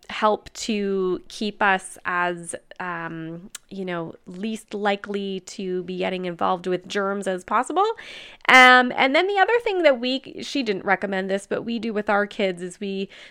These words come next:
as soon as they get home, we have them do their showers so that they kind of get out of those clothes that they were wearing in school.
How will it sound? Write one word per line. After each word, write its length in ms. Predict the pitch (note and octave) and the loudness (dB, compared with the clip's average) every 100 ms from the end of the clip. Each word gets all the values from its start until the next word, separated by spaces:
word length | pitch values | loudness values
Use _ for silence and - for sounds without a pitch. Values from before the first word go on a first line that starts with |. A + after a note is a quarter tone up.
| - | -14
as 100 | C4 | -4
soon 160 | E4 | -2
as 120 | F#4 | 0
they 120 | F4 C#4+ | -2 0
get 260 | C4 - | 0 -2
home, 440 | A3 B3 A#3 A3+ G#3+ | -2 0 0 0 -4
we 140 | G#3+ | -4
have 260 | G#3 G#3 G3 | 0 -2 -2
them 240 | G#3 G3+ | -6 -8
do 400 | - G#3 G3+ G3+ | -8 -4 -4 -2
their 180 | F#3+ F#3 | -2 -2
showers 640 | F3 G3 F3+ F3 E3+ E3+ | -2 0 0 0 -2 -4
so 180 | - F#3+ | -2 -2
that 220 | F3+ F3 | -2 -4
they 100 | F#3+ | -6
kind 300 | F3+ F#3+ F#3 | -4 -4 -4
of 160 | F3 - | -4 0
get 120 | C4+ | 4
out 160 | C4 | 4
of 80 | B3+ | 2
those 300 | A#3+ A3+ A3 | 0 -4 -6
clothes 380 | - - A3+ G#3+ | -14 -6 -4 -4
that 160 | G#3+ - | -6 -6
they 100 | G#3 | -6
were 160 | G3+ | -4
wearing 380 | G3 G3+ G3+ G3+ | -4 -4 -4 -6
in 100 | G3 | -10
school. 640 | - - G3+ G3 F#3+ F#3+ | -12 -8 -4 -2 -2 -4